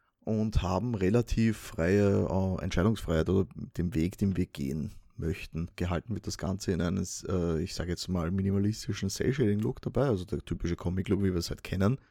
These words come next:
weil die Switch nicht so leistungsstark ist wie andere Konsolen. Hat aber trotzdem recht interessant ausgesehen, vor allem diese, äh,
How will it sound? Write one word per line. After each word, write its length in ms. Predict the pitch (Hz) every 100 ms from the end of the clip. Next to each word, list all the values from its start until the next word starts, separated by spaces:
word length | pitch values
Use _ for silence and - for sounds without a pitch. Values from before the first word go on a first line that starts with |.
| _ _
weil 140 | 87
die 100 | 85
Switch 260 | 85 92 -
nicht 140 | 90
so 400 | - 98 101 98
leistungsstark 600 | 90 87 - 110 - 185 -
ist 120 | 104
wie 80 | -
andere 240 | 92 110
Konsolen. 400 | - 135 156 214 _ _ _ _ _ -
Hat 120 | -
aber 120 | 101
trotzdem 360 | 127 156 - 190
recht 240 | - -
interessant 540 | 123 104 98 - 110 120
ausgesehen, 460 | 85 - - 76
vor 160 | - 87
allem 160 | 90 92
diese, 440 | 90 85 82 80
äh, 440 | 95 87 85 -